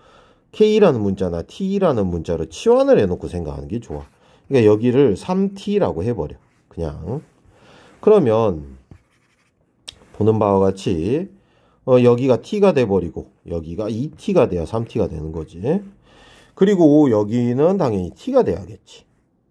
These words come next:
그치? 여기 사십오 도일 게 확실하니까 그래. 그러면 여기 넓이는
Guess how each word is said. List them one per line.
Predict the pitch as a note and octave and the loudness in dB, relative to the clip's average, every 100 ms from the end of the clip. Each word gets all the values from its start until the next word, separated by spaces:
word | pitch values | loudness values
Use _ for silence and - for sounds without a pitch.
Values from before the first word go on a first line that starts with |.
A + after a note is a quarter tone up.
| _ _ | _ _
그치? | _ - G#2 E2 G2 | _ -4 -2 0 2
여기 | F#2 | 0
사십오 | F#2 A#2+ C#3 D3+ G2+ G2 | -2 -2 0 0 -2 -2
도일 | F#2 E2+ D#2+ | -2 -6 -6
게 | C3 | -2
확실하니까 | C3+ B2+ G3 - B3+ B3 - - | -2 -2 -4 0 0 2 0 -6
그래. | - D#2 D#2+ F#2+ D#3 F#3+ _ _ _ _ _ _ | -8 -12 -10 -6 -6 -8 _ _ _ _ _ _
그러면 | - A3+ G3+ F#3 C#3+ | 2 4 4 2 0
여기 | G#2+ A2 | -2 -2
넓이는 | C3 B2 G#2+ A2+ A#2 D3+ F#3+ A#3 | -2 -2 -2 -6 -4 -2 -4 -8